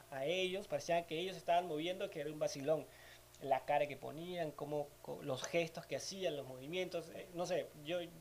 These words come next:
yo supongo que los que jugaban de esta manera creían que si moviéndose, el muñeco también se iba a mover, ¿no? Y eso obviamente nunca, nunca pasaba, eso nunca iba,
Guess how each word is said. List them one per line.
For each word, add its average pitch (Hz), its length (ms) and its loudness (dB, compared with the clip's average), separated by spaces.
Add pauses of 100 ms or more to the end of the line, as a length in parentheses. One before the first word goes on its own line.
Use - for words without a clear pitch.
(460)
yo 170 120 -6
supongo 196 420 -2
que 156 360 2
los 151 180 -2
que 151 120 -8
jugaban 175 380 8
de 170 60 0
esta 175 140 0
manera 180 320 4
creían 156 320 4
que 143 100 -4
si 127 220 -8
moviéndose, 190 800 2 (960)
el 127 100 -4
muñeco 151 240 0
también 143 220 -4
se 143 100 -6
iba 127 80 -2
a 131 40 -8
mover, 160 280 8
¿no? - 160 -10
Y 135 140 -4
eso 143 160 -2
obviamente 139 400 2
nunca, 139 520 -2 (140)
nunca 147 240 -4
pasaba, 160 320 6
eso 131 160 -2
nunca 147 360 0
iba, 131 320 2